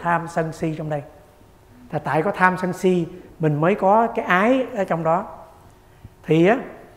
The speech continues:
mà khi mà mình hiểu được cái bài kinh sáu sáu Đức Phật dạy này nè, thì mình thấy rằng á, cái tôi á, là một process, là một cái construction.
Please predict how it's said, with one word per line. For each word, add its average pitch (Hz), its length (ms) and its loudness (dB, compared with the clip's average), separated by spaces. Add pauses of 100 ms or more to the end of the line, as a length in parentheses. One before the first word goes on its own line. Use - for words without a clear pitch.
(1400)
mà 190 140 0
khi 226 200 6
mà 208 80 6
mình 170 160 2
hiểu 151 320 4
được 220 140 2
cái 233 80 2
bài 180 200 4
kinh 190 100 -2
sáu 214 180 0
sáu 214 280 4
Đức 240 120 -2
Phật - 140 -4 (100)
dạy 151 260 -2
này 165 140 -2
nè, 143 80 -6 (1120)
thì 165 140 0
mình 160 140 -2
thấy 190 220 2
rằng 165 180 2
á, 185 100 -2 (500)
cái 226 100 2 (100)
tôi 202 300 8
á, 208 100 2 (640)
là 151 180 2
một 139 180 0 (400)
process, 208 680 0 (960)
là 151 180 0
một 143 200 -4
cái 214 120 -8
construction. 170 640 -4